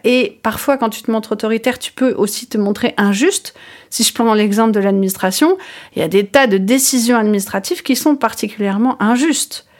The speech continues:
Ben, moins t'auras de respect pour ces gens-là.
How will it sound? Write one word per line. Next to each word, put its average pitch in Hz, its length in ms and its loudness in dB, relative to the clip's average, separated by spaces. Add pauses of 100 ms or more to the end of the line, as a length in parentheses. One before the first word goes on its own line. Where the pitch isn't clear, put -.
(1040)
Ben, 180 160 2 (380)
moins 254 340 4
t'auras 220 280 2
de 214 80 0
respect 240 380 0
pour 202 160 -4
ces 196 140 -2
gens-là. 175 340 -4